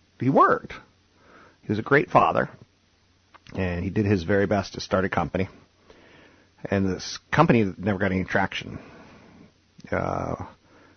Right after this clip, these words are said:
great concept, but it never got any traction. And,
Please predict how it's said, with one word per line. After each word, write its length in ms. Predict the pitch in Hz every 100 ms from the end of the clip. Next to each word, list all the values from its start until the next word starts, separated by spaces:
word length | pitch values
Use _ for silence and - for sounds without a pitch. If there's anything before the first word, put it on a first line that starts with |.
| _
great 180 | - 123
concept, 460 | - 139 127 98 - 104 - - - - -
but 240 | 95 92
it 60 | 95
never 180 | 92 90
got 160 | 90
any 120 | 85 82
traction. 480 | 82 67 - - - - _ _ - - - - - - _ _
And, 680 | 85 82 80 82 80 80 85